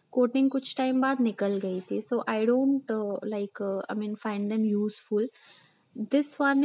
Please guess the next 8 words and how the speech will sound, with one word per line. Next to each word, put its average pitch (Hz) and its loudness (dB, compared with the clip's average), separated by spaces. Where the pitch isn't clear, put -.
is 233 0
very 226 2
easy 226 2
to 220 2
use, 247 0
clean, 233 4
I 226 -2
mean, 226 -2